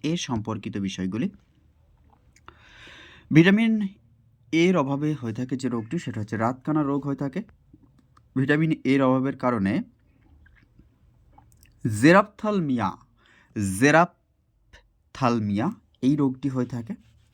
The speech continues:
যেটা সাধারণত রাতকানা রোগ নামে পরিচিত। এবং ভিটামিন সি এর অভাবে যেটা হয়ে থাকে, সেটা হচ্ছে স্কারভি রোগ হয়ে থাকে। এগুলো বিভিন্ন পরীক্ষায় এসেছে,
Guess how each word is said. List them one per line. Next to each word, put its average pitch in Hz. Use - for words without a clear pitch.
যেটা 107
সাধারণত 101
রাতকানা 113
রোগ 135
নামে 139
পরিচিত। 131
এবং 139
ভিটামিন 123
সি 160
এর 190
অভাবে 151
যেটা 139
হয়ে 135
থাকে, 139
সেটা 113
হচ্ছে 104
স্কারভি 147
রোগ 151
হয়ে 147
থাকে। 151
এগুলো -
বিভিন্ন 143
পরীক্ষায় 180
এসেছে, 190